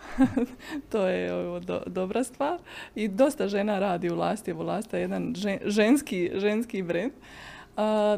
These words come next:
tako da nemamo problema sa, sa radnom snagom. A, ljudima samo treba dati priliku i kad oni vide potencijal,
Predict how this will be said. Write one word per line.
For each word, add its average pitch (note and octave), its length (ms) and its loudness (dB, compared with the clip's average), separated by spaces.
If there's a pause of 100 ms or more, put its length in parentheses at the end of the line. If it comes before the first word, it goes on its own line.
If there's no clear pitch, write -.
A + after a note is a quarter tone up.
tako B3+ 220 0
da A3+ 120 2
nemamo A#3 460 4
problema F3+ 560 -2
sa, E3+ 400 -2
sa F#3 200 -4
radnom E3 360 -2
snagom. - 600 -8
A, F3 320 -6
ljudima A3+ 480 0
samo A#3+ 240 0
treba A#3 300 -2
dati A3+ 280 -4
priliku A3 840 0
i G3 140 -6
kad F#3+ 220 -6
oni G#3+ 180 -2
vide G#3+ 240 -2
potencijal, G#3 680 -2